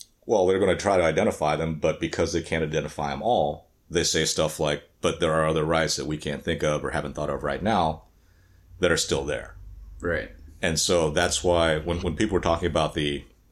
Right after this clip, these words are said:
Speaker 1: the interracial marriage thing, I think is probably one that you could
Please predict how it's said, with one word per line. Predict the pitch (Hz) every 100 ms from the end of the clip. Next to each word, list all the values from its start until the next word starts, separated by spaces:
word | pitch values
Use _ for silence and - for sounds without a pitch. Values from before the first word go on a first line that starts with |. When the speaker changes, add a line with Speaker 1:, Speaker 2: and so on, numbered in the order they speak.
| -
Speaker 1:
the | 98
interracial | 107 120 92 101 123
marriage | 110 120 120 117
thing, | - 123 123 123
I | 87
think | 85 - 98 92 - - - _ _ _ _ _ _ _ _ _ _ _ _ _ _ _ _ _ _ _ _ _
is | - 90 87 82 - - - _ -
probably | 104 95 95
one | 85 87 87 82 80 _ _ _ _ _ -
that | 85 80 85
you | 85
could | 82 85 80